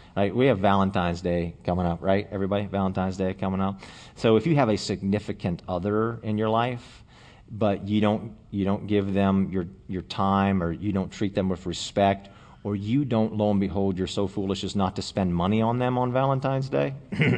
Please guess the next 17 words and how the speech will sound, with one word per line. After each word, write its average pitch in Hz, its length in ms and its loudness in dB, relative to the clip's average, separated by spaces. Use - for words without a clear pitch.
Not 104 240 4
that 117 100 6
I've 120 140 6
ever 131 160 4
done 117 160 4
that, 95 160 0
right? 117 200 2
But, 113 220 4
uh, 107 400 2
is 113 140 2
there 139 140 6
a 180 60 2
problem? 175 720 0
Uh, 107 180 2
does 107 260 0
you, 117 200 0
uh, 113 120 4